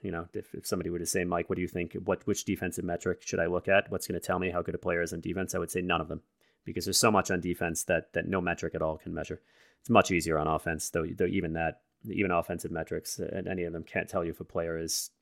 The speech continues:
is more than his stats or less than his stats. Like, you look at Al Horford with,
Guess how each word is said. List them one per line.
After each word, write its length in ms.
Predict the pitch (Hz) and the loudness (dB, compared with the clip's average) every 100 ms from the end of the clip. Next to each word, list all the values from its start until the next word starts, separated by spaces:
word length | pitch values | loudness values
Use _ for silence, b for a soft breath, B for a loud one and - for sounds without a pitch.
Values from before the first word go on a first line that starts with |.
| - | -10
is 180 | 92 87 | -8 -2
more 180 | 87 85 | 0 0
than 120 | 85 | -2
his 100 | 82 | -2
stats 320 | - 82 85 | 0 0 0
or 60 | 85 | 0
less 200 | 80 - | 0 -2
than 140 | 82 | -8
his 120 | 82 | -6
stats. 280 | 87 82 - _ _ _ _ | -4 -4 -6 _ _ _ _
Like, 140 | - - | -8 0
you 60 | |
look 140 | 101 98 | 2 4
at 60 | |
Al 200 | 90 92 | 6 8
Horford 400 | 90 92 - 92 | 8 4 2 0
with, 260 | 92 90 | 0 -2